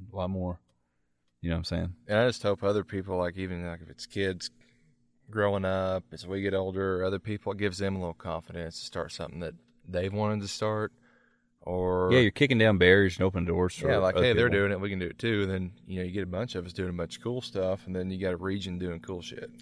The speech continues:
Speaker 1: I think about Austin, Texas, and, like, Asheville.
Speaker 2: Yeah,
Speaker 1: Those
Speaker 2: they're
Speaker 1: towns are, like,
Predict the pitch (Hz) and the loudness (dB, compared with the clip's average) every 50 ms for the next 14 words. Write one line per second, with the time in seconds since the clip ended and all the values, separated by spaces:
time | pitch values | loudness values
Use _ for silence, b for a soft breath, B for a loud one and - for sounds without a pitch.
0 | - - - 113 - 143 127 107 104 98 92 82 65 87 87 87 - - 92 87 | -12 -4 -4 0 2 4 6 8 10 10 10 8 6 4 4 2 2 -4 -6 0
1 | - 87 85 85 - 87 85 - - 87 85 80 - 62 82 85 85 - - - | 2 2 2 2 -2 -8 -8 -6 -4 -4 -4 -4 -2 2 2 2 2 2 -2 -4
2 | - 85 85 85 87 85 85 82 85 87 87 85 85 85 98 92 90 90 90 87 | -2 -2 0 0 -2 -4 -6 -4 2 2 2 2 2 0 0 2 2 2 2 2
3 | 85 87 - 87 90 85 82 82 | 0 0 -2 -4 -2 -2 -2 -2